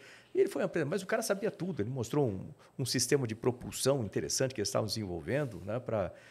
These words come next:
controle de atitude. Me mostrou o mockup dos módulos lá, como é que era, como é que era dentro, como é que vai ficar isso, como é que vai ficar aquilo. Eu vendo, "Pô, esse cara manja pra caramba, né?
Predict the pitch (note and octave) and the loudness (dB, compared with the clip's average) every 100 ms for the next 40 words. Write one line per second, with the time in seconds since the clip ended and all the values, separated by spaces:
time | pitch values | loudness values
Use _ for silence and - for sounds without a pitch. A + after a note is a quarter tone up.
0 | - - G#2 A#2 A2+ G2 A2+ A2 - - | -10 -4 -2 2 2 2 0 0 -4 -6
1 | C#3 F3+ C#3+ G#2 F#2+ - - - - _ | -4 0 0 0 -4 -6 -20 -20 -20 _
2 | - C#3 A2 - C#3 A2+ G2+ - A#2 G2+ | 0 2 2 2 4 4 2 -4 -4 -4
3 | F2 C3 C3+ F2+ F2+ E2+ F#2 C3+ C#3 G2+ | 2 2 2 -2 -8 -6 2 6 6 4
4 | G2 F#2 C#3+ D#3+ C#3 A2 A#2 A#2 A2+ D#3 | -10 -4 0 2 0 -4 -8 -6 -4 -2
5 | C3 - A#2+ G#2+ G2+ D3 C#3 C3 B2 A#2+ | -2 -4 -6 -4 -6 -8 -6 -8 -4 -4
6 | A#2+ - A#2 D#3 C#3+ - C3+ B2 B2 - | -6 -6 -4 -2 -4 -6 -6 -6 -4 -4
7 | - - F#3 F#3 F#3 G3 G3+ G4 - - | -6 -4 -4 -4 -4 -6 -6 -6 -6 -8
8 | - D3+ A2+ C#3+ D3 - - G#2+ G#2+ A#2+ | -10 -10 -8 -8 -8 -10 -4 -4 -2 -2
9 | A2+ C3 G#2 | -2 -2 -2